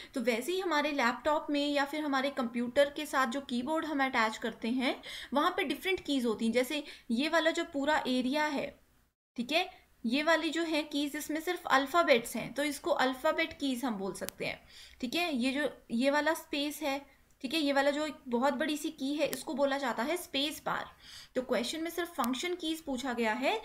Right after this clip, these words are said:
तो यहाँ पे एफ़ वन से लेकर के एफ़ ट्वेल्व तक कीज हैं। ठीक है, तो हमारे पास राइट आंसर होगा ऑप्शन नंबर टू, that is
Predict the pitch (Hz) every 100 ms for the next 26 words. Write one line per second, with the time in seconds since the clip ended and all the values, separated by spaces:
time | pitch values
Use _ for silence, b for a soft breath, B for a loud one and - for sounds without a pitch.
0 | B B 262 262 269 285 330 - 294 285
1 | 208 220 285 359 359 311 285 285 254 330
2 | - 302 - - 311 330 320 269 247 -
3 | 214 180 - 131 - B B - 240 311
4 | 403 - 294 285 233 214 233 254 254 240
5 | 220 226 226 254 262 240 294 - 220 -
6 | 226 220 214 214 339 392 233 202 - 349
7 | 554